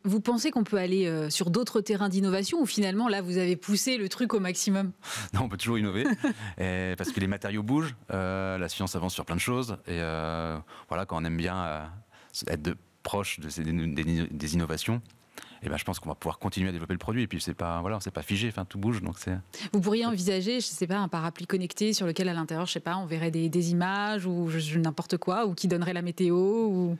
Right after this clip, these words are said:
Speaker 2: Et oui, bah, on peut tout imaginer après, hein. On a, <laughs> on a pas mal de,
Speaker 1: <laughs>
Speaker 2: pas mal de, c'est marrant, sur le site internet, on a beaucoup de personnes qui envoient des, des, bah, des,
Speaker 1: Des
Speaker 2: voilà,
Speaker 1: idées ?
Speaker 2: des idées, tout,
Speaker 1: Ah,
Speaker 2: enfin,
Speaker 1: c'est
Speaker 2: c'est
Speaker 1: génial.
Speaker 2: Donc, c'est super marrant, euh, voilà, des, des docteurs, des médecins, de, de, de,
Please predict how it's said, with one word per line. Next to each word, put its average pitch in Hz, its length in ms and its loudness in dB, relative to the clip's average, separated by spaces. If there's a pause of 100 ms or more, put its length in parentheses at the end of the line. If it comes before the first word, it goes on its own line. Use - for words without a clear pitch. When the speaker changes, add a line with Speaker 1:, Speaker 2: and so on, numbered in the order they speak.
(260)
Speaker 2:
Et 117 80 4
oui, 117 140 2
bah, 107 80 0
on 90 60 0
peut - 100 -2
tout 170 160 2
imaginer 123 340 4
après, 101 240 -2
hein. 101 140 0
On - 20 0
a, 98 80 0 (120)
<laughs> - 140 -2
on 113 40 4
a - 120 2
pas - 60 4
mal - 160 2
de, - 680 -2
Speaker 1:
<laughs> - 80 -12
Speaker 2:
pas 120 60 0
mal 135 140 0
de, 117 80 -2
c'est 104 140 0
marrant, 104 160 2
sur 101 120 -4
le 90 60 -4
site 117 120 0
internet, 117 280 -2
on 92 80 0
a 85 60 0
beaucoup 95 220 -2
de - 40 -6
personnes 120 360 -2
qui 98 120 -2
envoient 98 260 0
des, 90 280 0
des, 85 400 0 (640)
bah, - 80 -2
des, 156 320 0
Speaker 1:
Des 170 200 2
Speaker 2:
voilà, 208 140 2
Speaker 1:
idées ? 233 200 2
Speaker 2:
des 95 220 2
idées, 131 220 0
tout, - 160 -6
Speaker 1:
Ah, 339 140 0
Speaker 2:
enfin, 190 100 -4
Speaker 1:
c'est 190 60 2
Speaker 2:
c'est 196 180 2
Speaker 1:
génial. 285 160 4
Speaker 2:
Donc, 208 100 0 (280)
c'est 92 100 0
super 92 260 0
marrant, 104 360 2
euh, 85 380 -2
voilà, 104 180 -2
des, 78 180 -2
des 80 220 0
docteurs, 76 640 -2
des 76 100 -4
médecins, 73 480 -2
de, 80 80 -2
de, 71 280 -4
de, 67 220 -8